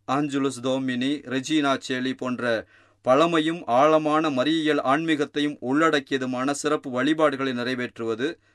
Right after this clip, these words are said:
சிறப்பாக சனிக்கிழமையை அன்னை மரியாளுக்கென்று அர்ப்பணிக்கின்ற அந்த நாளிலே, அதற்கு முந்தின நாளாகிய வெள்ளிக்கிழமை அன்று அன்னைக்கென்று ஒரு சிறப்பான ஜெபம், அதாவது "ஆசீர்வதிக்கப்பட்டவரே, blessed are you" என்கின்ற திருவுழிப்பு ஜெபத்தை மரியின் ஊழியர்களாகிய நாங்கள் ஜெபிப்போம்.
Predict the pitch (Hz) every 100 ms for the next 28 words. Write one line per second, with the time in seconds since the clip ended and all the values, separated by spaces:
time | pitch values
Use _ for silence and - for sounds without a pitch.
0 | _ - 160 156 147 143 151 143 160 175
1 | 170 156 143 139 117 - _ _ _ -
2 | 131 165 175 151 156 156 147 156 147 143
3 | 151 127 135 156 151 143 143 135 131 123
4 | 123 123 139 196 - _ 120 139 143 147
5 | 143 170 196 180 156 147 139 143 131 156
6 | 180 170 147 135 131 127 151 185 143 165
7 | 156 165 156 143 139 147 147 151 147 143
8 | 147 131 120 127 120 - 139 143 127 143
9 | - 165 147 135 131 135 127 127 117 120
10 | 117 92 _ _ 113 135 - 139 127 120
11 | 131 120 123 131 123 120 - 165 196 170
12 | 147 147 127 127 123 156 165 - _ _
13 | _ 123 147 170 160 143 143 135 131 131
14 | 123 120 123 156 127 127 131 117 98